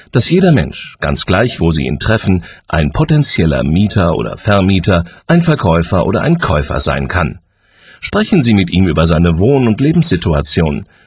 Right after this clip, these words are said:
Machen Sie sich klar, dass Sie das Schönste verkaufen, das man für Geld kaufen kann. Ein Nest. Schärfen Sie sich ein,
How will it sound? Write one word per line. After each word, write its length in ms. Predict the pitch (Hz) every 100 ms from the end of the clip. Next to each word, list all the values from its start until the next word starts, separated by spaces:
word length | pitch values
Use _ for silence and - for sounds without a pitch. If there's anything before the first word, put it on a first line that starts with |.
| _
Machen 320 | - 67 - 76
Sie 120 | 80
sich 260 | 76 71
klar, 320 | - 131 143 139 - _ -
dass 140 | 156
Sie 100 | 147
das 220 | 101 87
Schönste 440 | - 185 180 - 165
verkaufen, 560 | 135 - 101 107 110
das 200 | 90 85
man 100 | 95
für 160 | 113 110
Geld 300 | 78 73 -
kaufen 340 | 117 82 -
kann. 300 | - 65 76 - _ _ _
Ein 280 | 95 117 123
Nest. 580 | 69 - - - - _ _ _ _ _ _ - -
Schärfen 400 | - 165 190 165
Sie 120 | 117 107
sich 280 | 98 -
ein, 360 | 101 131 131